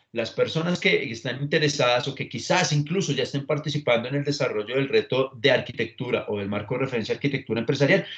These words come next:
cualquier duda que tenga se la deben hacer a Luis Alfonso Murillo, que es nuestro asesor especialista en arquitectura. Y aquí está el correo. Recomendación número cuatro, Marce.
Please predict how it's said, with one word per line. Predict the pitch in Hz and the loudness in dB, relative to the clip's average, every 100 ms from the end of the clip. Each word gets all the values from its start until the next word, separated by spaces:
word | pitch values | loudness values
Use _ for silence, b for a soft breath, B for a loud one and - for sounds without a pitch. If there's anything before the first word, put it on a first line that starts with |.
| B | B
cualquier | - 147 147 170 170 | 6 6 8 4 6
duda | 196 190 | 4 4
que | 185 | 2
tenga | 175 175 180 190 | 2 2 4 2
se | 175 | 4
la | 139 | 4
deben | 120 127 151 | 4 4 2
hacer | 147 147 - - | 4 4 4 -4
a | |
Luis | 131 123 117 | -4 -2 -4
Alfonso | 110 127 131 | -4 -6 -2
Murillo, | 151 185 165 143 | 0 0 0 0
que | 120 | 0
es | 107 | 0
nuestro | 117 120 147 | -2 -6 0
asesor | 143 127 120 113 | 2 2 0 0
especialista | 120 131 135 110 - 120 | 0 0 0 0 -2 -2
en | |
arquitectura. | 120 - 147 143 202 185 - | -2 -2 -2 0 4 2 2
Y | 113 | -4
aquí | 104 | -4
está | 104 139 | -6 -6
el | - | -2
correo. | 120 120 - B B B B - | 0 0 -2 B B B B 2
Recomendación | 147 160 156 151 175 175 | 4 6 6 6 6 4
número | 180 196 180 - | 2 2 0 6
cuatro, | 165 160 113 104 | 8 8 4 -4
Marce. | 113 - 147 | -4 -8 -14